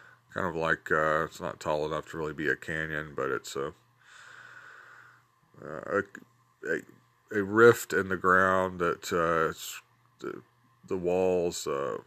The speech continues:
the cliffs are about hundred, hundred fifty feet, and, uh,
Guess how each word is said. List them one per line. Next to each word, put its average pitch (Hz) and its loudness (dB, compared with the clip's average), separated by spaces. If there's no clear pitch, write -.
the 101 -10
cliffs 98 0
are 92 2
about 82 0
hundred, 87 -2
hundred 85 -2
fifty 80 -4
feet, 85 -2
and, 80 -12
uh, 73 -8